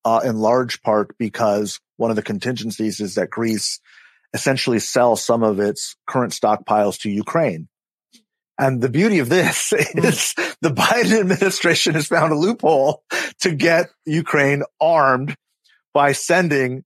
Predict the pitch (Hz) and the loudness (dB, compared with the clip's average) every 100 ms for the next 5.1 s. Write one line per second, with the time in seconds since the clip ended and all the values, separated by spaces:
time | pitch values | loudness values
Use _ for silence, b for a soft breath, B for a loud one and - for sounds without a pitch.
0 | - 135 175 165 156 160 139 135 135 - | -8 -2 0 2 2 2 -2 -4 -10 -16
1 | _ - 160 147 170 190 160 143 160 165 | _ -4 -2 0 0 2 0 2 0 2
2 | 131 135 - 135 131 156 156 156 139 147 | 0 -2 -4 -6 -2 -2 0 -2 -2 -6
3 | 131 147 135 135 131 160 175 - - 135 | -8 -6 -4 -4 -6 -4 -4 -6 -6 -2
4 | 131 - 123 135 - 123 135 131 117 113 | -2 -2 -6 -6 -4 -4 -4 -4 -2 -4